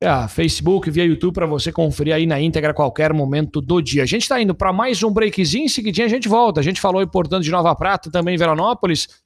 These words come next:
Vila Flores ontem confirmou vinte casos aí da covid, o número de casos ativos é de setenta e sete. Cotiporã registrou mais treze casos, chegando à marca de cinquenta e cinco ativos.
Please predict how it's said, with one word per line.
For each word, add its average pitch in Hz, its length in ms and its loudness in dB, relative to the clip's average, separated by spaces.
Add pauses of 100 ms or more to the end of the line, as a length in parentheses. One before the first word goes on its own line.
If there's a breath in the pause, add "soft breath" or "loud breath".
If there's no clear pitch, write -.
(120)
Vila 180 200 2
Flores 190 440 0
ontem 220 380 2
confirmou 170 420 0
vinte 220 440 -2
casos 165 400 0
aí 170 180 2
da 156 160 0
covid, 170 380 -2
o 233 40 -4
número 214 200 0
de 165 80 -8
casos 190 180 0
ativos 170 300 -2
é 185 80 0
de 160 80 -6
setenta 202 340 -2
e 220 60 0
sete. 165 360 -2
Cotiporã 208 540 0 (320 soft breath)
registrou 156 300 0
mais 185 300 0
treze 208 400 0
casos, 214 420 0
chegando 185 300 0
à 175 40 0
marca 180 280 0
de 170 100 -2
cinquenta 214 560 0
e 226 100 2
cinco 226 360 -2
ativos. 180 720 0